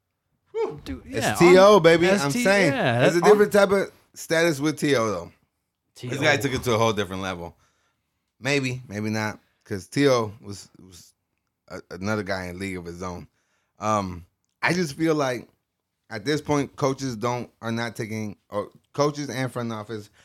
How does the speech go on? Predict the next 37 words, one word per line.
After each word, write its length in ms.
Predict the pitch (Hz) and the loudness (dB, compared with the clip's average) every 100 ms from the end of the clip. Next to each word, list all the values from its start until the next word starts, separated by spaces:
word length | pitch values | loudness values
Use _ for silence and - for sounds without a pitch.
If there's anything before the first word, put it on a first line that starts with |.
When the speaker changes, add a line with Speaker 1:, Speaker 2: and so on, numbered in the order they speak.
| _ - | _ -8
Speaker 2:
are 60 | 107 | -6
not 160 | 107 | -2
taking 240 | 117 107 107 | -2 -2 -4
any 380 | 104 95 87 - _ _ 90 | -4 -6 -8 -14 _ _ _
B 220 | 104 104 | -6 -4
S. 320 | 92 85 - _ _ _ _ _ _ _ _ 98 | -6 -10 -18 _ _ _ _ _ _ _ _ -12
It's 140 | 101 | -6
like, 320 | 104 95 82 _ _ _ _ _ | -4 -4 -8 _ _ _ _ _
all 140 | 101 104 | 0 0
right, 180 | 98 - - | 0 -8 -14
if 200 | 92 98 | -10 -2
you 140 | 139 | -2
think 260 | 151 160 147 | 0 -2 -2
you're 100 | 147 | -2
better 220 | 147 143 | 0 0
than 200 | 135 123 | -2 -6
the 60 | 113 | -8
squad, 520 | - 131 131 131 123 _ _ _ | -4 -2 -2 -4 -10 _ _ _
you're 120 | 123 | -4
not 200 | 135 123 | -2 -4
gonna 160 | 113 113 | -4 -4
have 160 | 117 107 | -4 -4
any 120 | 107 | -6
privileges. 600 | 117 131 113 98 90 90 | -2 -2 -2 -4 -8 -8
I 140 | - 151 | -4 -4
felt 200 | 156 143 | -4 -4
like 200 | 110 98 | -4 -2
back 320 | 127 127 - | -2 -2 -4
then, 440 | 151 165 123 113 - _ _ _ _ _ _ _ _ _ _ _ - | -2 0 0 -4 -10 _ _ _ _ _ _ _ _ _ _ _ -4
T 200 | 139 135 | 2 6
O's 260 | 143 135 | 6 4
era, 420 | 120 113 110 117 139 _ _ _ _ _ _ _ _ 107 | 2 2 0 -2 -8 _ _ _ _ _ _ _ _ -10
and 160 | 110 | -6
all, 220 | 101 127 98 | -2 -2 -2
and 380 | 107 95 92 - | -4 -6 -8 -4
Ocho 320 | 123 117 117 | -4 -2 -4
Cinco, 580 | - 131 127 117 113 | -2 -2 -2 -2 -2